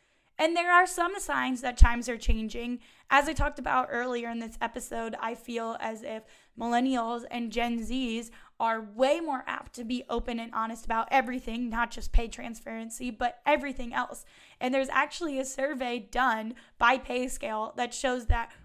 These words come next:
millennials are more likely to discuss salary compared to their Generation X counterparts. So is making salaries open on a company level a good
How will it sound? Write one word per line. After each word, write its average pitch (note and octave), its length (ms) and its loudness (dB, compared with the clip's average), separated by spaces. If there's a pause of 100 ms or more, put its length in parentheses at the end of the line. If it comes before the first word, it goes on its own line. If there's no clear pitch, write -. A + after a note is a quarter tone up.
(120)
millennials B3+ 720 0
are A#3+ 100 -4
more A#3+ 240 -4
likely B3 380 -4
to A#3 100 -8
discuss A#3 540 -2
salary A#3+ 480 -4
compared A3+ 480 0
to A3 100 -4
their A3 140 -4
Generation A3+ 760 -4 (220)
X A#3+ 340 2 (220)
counterparts. - 840 6 (640)
So C4+ 440 4 (340)
is C4+ 240 -2
making F4+ 760 -6
salaries D4+ 800 0
open D4+ 500 -2
on C#4 200 0
a B3+ 60 -2
company C#4 420 -6
level C#4 460 -2
a B3+ 120 -4
good B3 520 -2